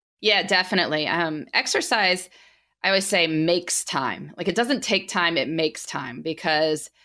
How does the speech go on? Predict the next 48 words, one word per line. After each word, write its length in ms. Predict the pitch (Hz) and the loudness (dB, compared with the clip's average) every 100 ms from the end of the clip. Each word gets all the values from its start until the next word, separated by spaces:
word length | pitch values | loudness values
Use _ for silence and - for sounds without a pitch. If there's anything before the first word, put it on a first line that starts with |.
| _ _ _ | _ _ _
your 180 | 190 202 | -2 2
energy 360 | 185 226 220 214 | 4 2 2 2
levels 380 | 175 165 160 160 | 2 2 0 -2
will 80 | |
go 520 | 156 160 160 160 160 - _ _ - | 0 2 4 2 0 -4 _ _ -2
up 200 | 165 - | -2 -2
high 340 | - - 165 | -10 -2 0
enough 420 | 170 226 277 - - | 2 2 0 0 -2
that 140 | 165 | 0
you 100 | 170 | 0
can 160 | 190 - | -2 -2
actually 400 | 156 - - 156 | -2 -2 -4 -4
get 340 | 147 147 - | -2 -4 -4
stuff 340 | - 143 139 - | -8 -6 -8 -10
done. 340 | 156 131 113 - | -8 -8 -8 -6
Whereas 420 | 165 160 156 156 | -2 0 -2 -4
if 160 | 165 175 | -4 -4
you're 80 | |
telling 220 | 170 208 190 | -2 0 0
yourself, 240 | 190 175 | 0 0
"Oh, 140 | 185 190 | 2 2
look, 180 | 185 - | 0 -2
you 120 | 165 | -2
know, 80 | 151 | 2
I 180 | 170 | 2
don't 160 | 208 190 | 4 2
need 220 | 180 160 | 2 0
breaks. 480 | 156 156 147 - - | 0 0 0 -6 -6
I'm 320 | 151 170 170 | -4 -4 -4
not 180 | 160 160 | -4 -6
the 80 | 156 | -6
kind 140 | 160 | -8
of 80 | 151 | -6
person 240 | 151 156 | -8 -6
who 80 | 156 | -6
needs 240 | 151 151 143 | -4 -6 -6
breaks." 420 | 151 147 - - | -6 -6 -8 -4
Well, 160 | 156 | 0
you 160 | 156 175 | 2 0
do, 560 | 151 233 147 143 160 175 | 2 2 2 2 0 2
but 120 | 170 | 2
your 120 | 175 | 2
brain 300 | 175 175 180 | 2 0 2
will 80 | 170 | 0
take 200 | - 160 | -2 -6
a 40 | |
fake 340 | 143 196 196 - | -4 -2 -2 -4
one. 300 | - - | -14 -14